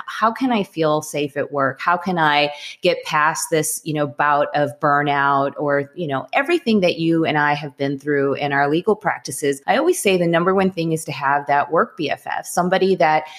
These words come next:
you get together with as often as possible at two thirty P M to make your Starbucks run together with, you know, whatever it is. That's what kept me going and what made work fun,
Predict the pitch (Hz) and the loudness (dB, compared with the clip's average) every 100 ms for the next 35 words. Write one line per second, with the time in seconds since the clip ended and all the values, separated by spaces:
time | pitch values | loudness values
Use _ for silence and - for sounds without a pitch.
0 | - - 175 175 170 170 190 214 226 254 | -20 -8 0 0 2 -2 -2 0 2 4
1 | 202 147 - 156 - 147 - 175 175 - | 4 2 2 -2 0 -2 -2 -6 -6 -4
2 | 127 - 156 147 139 - 165 175 175 190 | -6 -6 -2 -2 0 -2 -2 0 0 0
3 | 185 185 147 139 147 156 151 147 151 165 | -2 -2 0 0 0 0 0 0 -2 -2
4 | 170 - 196 247 135 - 143 131 135 123 | -2 0 2 2 0 -4 -6 -6 -6 -4
5 | 123 117 123 107 87 - 165 180 226 240 | -2 -2 -4 -4 -6 -6 -6 0 2 2
6 | 254 240 214 220 269 147 143 - - - | 2 2 2 2 2 0 -2 -8 -20 -20
7 | _ 226 285 - 247 226 - 185 180 170 | _ -2 -2 0 0 0 -2 -2 -2 -4
8 | 170 160 160 160 117 160 156 165 160 170 | 0 2 2 2 0 0 0 0 0 2
9 | 175 165 131 156 143 156 262 - - _ | 0 -2 -6 -6 0 2 0 -4 -18 _
10 | - 196 - 117 127 | -2 0 0 -2 -6